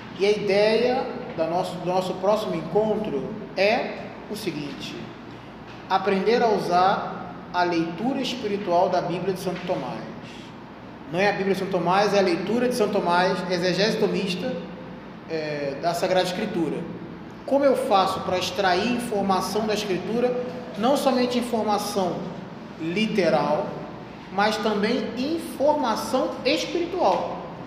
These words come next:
informação com a qual eu alimento a minha fé.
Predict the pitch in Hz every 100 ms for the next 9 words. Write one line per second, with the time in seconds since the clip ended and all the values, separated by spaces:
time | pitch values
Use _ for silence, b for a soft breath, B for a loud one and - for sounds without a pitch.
0 | - 190 220 214 208 - 247 247 247 240
1 | 240 254 247 226 220 240 320 - 381 415
2 | 247 226 240 294 - 190